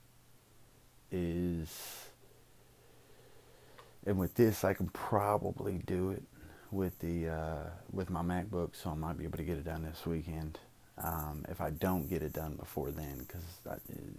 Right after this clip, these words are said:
who knows, I may end up getting up or staying up all night and working on it later, but working on some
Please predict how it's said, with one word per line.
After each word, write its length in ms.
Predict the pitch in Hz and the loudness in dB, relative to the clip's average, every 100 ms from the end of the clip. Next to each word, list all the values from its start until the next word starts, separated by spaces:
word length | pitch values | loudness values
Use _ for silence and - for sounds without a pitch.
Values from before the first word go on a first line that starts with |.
| 90 | -4
who 100 | 101 | 0
knows, 320 | 95 82 76 | 0 0 -2
I 60 | 80 | -4
may 220 | 82 82 | -2 -2
end 100 | 80 | -2
up 160 | 73 95 | -4 -6
getting 260 | 80 76 | -6 -6
up 180 | 78 80 - - - - - - | -6 -8 -12 -20 -20 -20 -14 -6
or 120 | 87 | -6
staying 340 | - 90 80 | -2 -2 0
up 180 | 80 - | -2 -2
all 120 | 82 | -2
night 240 | 80 82 - | 0 -2 -2
and 100 | 82 | -2
working 300 | 73 - 82 | -2 -2 -2
on 120 | 78 | -2
it 100 | 78 | -2
later, 280 | 82 76 76 | -2 -2 -4
but 220 | 80 78 - - - - - - - - - - - - | -4 -6 -10 -20 -20 -20 -20 -20 -20 -20 -20 -20 -20 0
working 340 | 101 101 104 95 | 6 6 6 2
on 220 | 92 82 | 2 0
some 340 | - 95 92 | 0 2 2